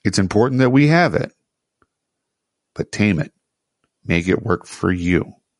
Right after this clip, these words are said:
I want you to create more than you consume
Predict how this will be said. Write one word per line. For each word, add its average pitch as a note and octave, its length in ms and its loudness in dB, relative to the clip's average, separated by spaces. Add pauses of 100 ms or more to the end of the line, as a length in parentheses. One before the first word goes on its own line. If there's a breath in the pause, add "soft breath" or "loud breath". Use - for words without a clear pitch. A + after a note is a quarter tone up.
(2000)
I - 60 -20
want G#2+ 160 -4
you D#2+ 60 0
to E2+ 60 -2
create F2 460 0
more F2+ 160 0
than F2 160 0
you E2+ 140 -2
consume F2+ 500 -8